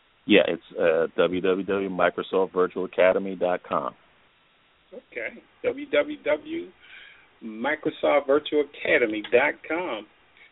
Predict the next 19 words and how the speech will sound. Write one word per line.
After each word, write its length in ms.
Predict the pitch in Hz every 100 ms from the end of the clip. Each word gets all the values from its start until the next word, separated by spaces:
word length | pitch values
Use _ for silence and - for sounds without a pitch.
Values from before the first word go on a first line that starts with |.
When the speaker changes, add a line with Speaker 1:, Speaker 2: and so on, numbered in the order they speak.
| _
Speaker 2:
So 120 | 139
the 80 | 127 -
two 160 | 269 277
things 220 | 190 143
in 100 | 127
resources 720 | 156 185 - 160 156 165 156 -
that, 220 | 147 131 -
uh, 300 | 135 131 123 151 - _
Kevin 320 | 175 147 151 143 -
shared 220 | 156 139
with 140 | 156 -
us 160 | 156 156
is 120 | 139 117
the 80 | 107
Virtual 320 | 139 147 131
Academy, 480 | 117 - 147 156 175
online 500 | 156 127 123 123 117 -
free 180 | 139 135 -
training, 460 | 147 135 139 165